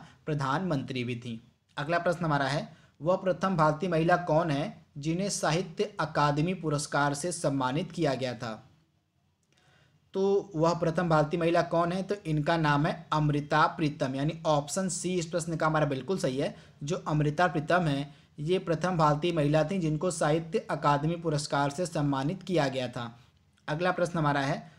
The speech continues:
उच्च न्यायालय की प्रथम महिला न्यायाधीश कौन बनी थी, तो किसी भी हाई कोर्ट की पहली महिला न्यायाधीश बनने का गौरव प्राप्त है लीला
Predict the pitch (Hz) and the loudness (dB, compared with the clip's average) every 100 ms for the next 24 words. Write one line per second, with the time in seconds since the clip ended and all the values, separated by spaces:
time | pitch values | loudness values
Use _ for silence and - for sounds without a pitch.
0 | _ _ 208 220 - 196 175 156 160 165 | _ _ -10 -8 -4 0 2 4 4 2
1 | 165 220 180 165 190 185 165 165 175 165 | 0 -4 -2 -2 0 2 2 4 4 4
2 | 156 147 135 160 185 - 160 147 135 127 | 2 2 2 0 0 0 0 2 0 -2
3 | 123 120 120 - _ _ _ _ _ _ | -6 -10 -12 -20 _ _ _ _ _ _
4 | _ _ _ - _ - 202 202 202 175 | _ _ _ -20 _ 0 2 2 0 -2
5 | 151 202 185 156 156 156 175 185 - 175 | -2 0 2 4 4 2 0 0 -2 -2
6 | 175 147 175 170 156 165 170 151 143 143 | 2 4 4 2 2 4 4 4 2 2
7 | 165 160 151 156 160 143 143 156 151 135 | 2 2 0 2 2 2 2 2 2 2
8 | - 139 156 226 - _ _ _ _ _ | 2 0 -2 -2 -12 _ _ _ _ _
9 | _ 156 147 147 147 151 | _ -4 0 2 4 4